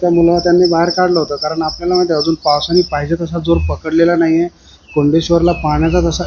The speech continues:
एवढा प्रॉब्लेम नाही आहे की जो जसा धबधबा पाहिजे किंवा पावसाळ्यामध्ये नॉर्मल वातावरण आहे, एक छोटंसं प्रमाणामध्ये पाणी त्या ठिकाणी पडते.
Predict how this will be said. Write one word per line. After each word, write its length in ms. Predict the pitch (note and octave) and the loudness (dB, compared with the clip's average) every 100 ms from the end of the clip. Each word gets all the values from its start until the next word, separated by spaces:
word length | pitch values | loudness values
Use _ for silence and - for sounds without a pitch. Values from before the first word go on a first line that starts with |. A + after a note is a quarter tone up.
| D#3+ | 0
एवढा 240 | D3+ F3 | 2 2
प्रॉब्लेम 460 | F#3 F3+ E3 F3+ F3+ | 2 2 2 2 4
नाही 200 | F3 E3+ | 4 2
आहे 80 | D#3+ | 2
की 100 | D#3 | -2
जो 160 | E3 | -2
जसा 280 | D3+ D#3 D#3 | -4 -8 -8
धबधबा 440 | C#3 C3+ D#3+ D#3+ | -10 -8 -6 -4
पाहिजे 300 | D#3 D#3 D3+ | -4 -4 -4
किंवा 260 | D#3 D#3 D#3 - - - | -4 -4 -4 -8 -18 -4
पावसाळ्यामध्ये 720 | D3+ D3+ D#3 D3+ D3+ D3 E3 | 0 2 2 2 0 0 0
नॉर्मल 460 | D#3+ D3+ D3+ E3 F#3+ | 2 2 2 2 2
वातावरण 540 | E3+ D3 E3 F3 F3+ | 2 0 0 0 0
आहे, 280 | D#3+ C#3+ E3 F#3 - - D#3 | 0 -2 -4 -6 -14 -16 -14
एक 260 | - D3+ - | -6 -6 -2
छोटंसं 420 | D#3 D#3+ E3 F#3 | -2 -2 -2 -4
प्रमाणामध्ये 760 | - - - D#3+ E3 E3+ E3 | -8 -6 0 2 4 4 2
पाणी 260 | D#3+ D#3 D#3+ | 0 0 0
त्या 140 | E3 | 0
ठिकाणी 300 | D#3 D3+ E3 | -2 -2 -2
पडते. 600 | E3 F3 F3 E3 E3 - | 0 -2 -2 -6 -6 -14